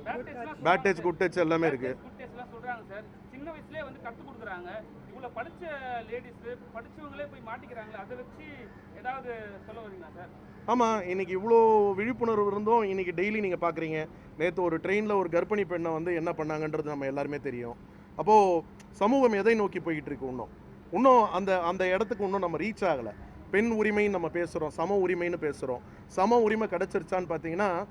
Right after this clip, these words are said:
Speaker 2: சம உரிமையோட அளவுகோல் தான் வந்து கொஞ்சம் இன்க்ரீஸ் ஆயிருக்க தவிர, முழுசா அது கிடைச்ச மாதிரி தெரியல. So இப்போ நம்ம இப்போ அடுத்தவங்களுக்கு அட்வைஸ் பண்ணலாம். அந்த அட்வைஸை விட நம்ம செல்ஃப் அட்வைஸ்னு ஒண்ணு இருக்கு.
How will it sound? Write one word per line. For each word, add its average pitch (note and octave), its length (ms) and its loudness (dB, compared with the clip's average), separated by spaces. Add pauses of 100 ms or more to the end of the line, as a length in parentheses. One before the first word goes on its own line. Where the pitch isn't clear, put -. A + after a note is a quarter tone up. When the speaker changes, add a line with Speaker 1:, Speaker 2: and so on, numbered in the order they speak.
(200)
Speaker 2:
சம B3 400 4
உரிமையோட A#3 540 4
அளவுகோல் A#3 720 4
தான் A#3 240 6
வந்து G3 300 0
கொஞ்சம் E3 380 0 (360)
இன்க்ரீஸ் A#3 360 2
ஆயிருக்க E3+ 320 0
தவிர, D3 460 2 (340)
முழுசா C#4+ 260 4
அது A#3+ 220 8
கிடைச்ச F#3 340 0
மாதிரி F3 400 2
தெரியல. D#3+ 320 -2 (300)
So B3+ 300 10 (400)
இப்போ F#3+ 200 2
நம்ம G#3 460 4
இப்போ F#3 260 4
அடுத்தவங்களுக்கு A3 480 6
அட்வைஸ் E3+ 220 4
பண்ணலாம். D#3+ 440 0 (320)
அந்த F#3 320 4
அட்வைஸை B3 320 2
விட A#3+ 180 6
நம்ம A3 320 4
செல்ஃப் A#3+ 180 2
அட்வைஸ்னு G#3+ 500 2
ஒண்ணு E3 80 -4
இருக்கு. D3 260 -6